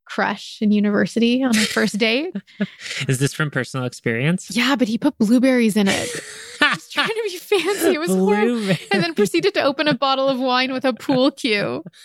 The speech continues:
Speaker 2: <laughs> Love it.
Speaker 1: Anyway, if he's listening, he knows who he is.
Speaker 2: <laughs>
Speaker 1: But, um,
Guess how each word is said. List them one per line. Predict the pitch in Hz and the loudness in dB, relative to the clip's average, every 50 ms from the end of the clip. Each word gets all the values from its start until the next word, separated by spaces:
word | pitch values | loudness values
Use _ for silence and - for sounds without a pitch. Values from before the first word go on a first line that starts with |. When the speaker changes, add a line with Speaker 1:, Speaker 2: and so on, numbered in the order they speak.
| - - | -2 0
Speaker 2:
<laughs> | 269 247 - - _ _ _ _ _ _ _ - 196 - _ _ _ _ _ - - - _ - | 0 0 0 -4 _ _ _ _ _ _ _ -6 -6 -6 _ _ _ _ _ -18 -18 -8 _ 0
Love | 254 254 247 240 226 208 196 202 202 190 180 180 175 160 135 - 123 123 123 120 120 | 2 2 4 2 2 0 -2 -4 -4 -4 -4 -4 -4 -4 -2 0 0 2 2 2 2
it. | 123 123 117 - 165 190 - _ _ _ _ _ - | 0 0 0 -2 -6 -14 -18 _ _ _ _ _ -2
Speaker 1:
Anyway, | 202 208 202 202 196 190 185 185 190 175 _ - | 2 2 4 4 2 0 -2 -4 -6 -10 _ -8
if | 240 - | -8 -4
he's | - 285 269 220 | 0 0 0 2
listening, | 254 262 262 - 277 254 | 2 0 0 0 -2 0
he | 269 240 226 | 0 2 2
knows | 220 220 214 214 - | 2 2 2 2 0
who | 240 220 | 0 0
he | 202 202 196 | 2 2 2
is. | 208 202 190 190 185 151 - - | 2 2 0 2 0 -2 0 4
Speaker 2:
<laughs> | 226 233 190 - - - 214 208 208 165 - _ - | 6 6 4 4 2 -2 -2 -2 -2 -2 -6 _ -2
Speaker 1:
But, | - 240 233 226 | 0 2 2 2
um, | 233 240 233 233 233 226 | 2 0 0 -2 -4 -6